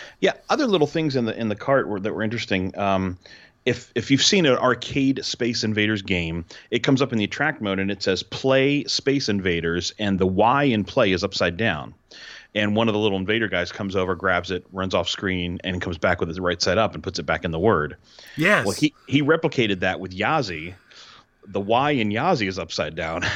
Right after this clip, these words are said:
Speaker 1: <laughs> and one of the little invaders comes out and grabs it <laughs> and turns it upside down for you. It's a really cool little, uh, homage, you know, to the arcade version.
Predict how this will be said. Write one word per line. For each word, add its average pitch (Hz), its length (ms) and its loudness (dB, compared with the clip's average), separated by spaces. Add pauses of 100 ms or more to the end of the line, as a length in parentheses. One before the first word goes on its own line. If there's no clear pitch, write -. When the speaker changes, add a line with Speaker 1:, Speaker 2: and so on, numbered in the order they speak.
Speaker 1:
<laughs> - 200 -6
and 117 100 2
one 123 100 4
of 117 60 2
the 113 40 -2
little 117 180 4
invaders 101 380 -2
comes 95 240 -10
out 92 220 0
and 101 80 -14
grabs 92 320 0
it 90 160 -2 (100)
<laughs> - 60 -20
and 165 180 -10
turns 98 280 -6
it - 80 -4
upside 80 260 -6
down 82 140 -6
for 85 180 -6
you. 160 140 -8 (1600)
It's - 80 -10
a 113 60 0
really 120 240 6
cool 110 300 4
little, 98 260 4
uh, 90 300 4
homage, 95 540 2
you 95 80 -2
know, 85 60 -2
to 90 120 -4
the 92 80 2
arcade 87 340 0
version. 80 340 -6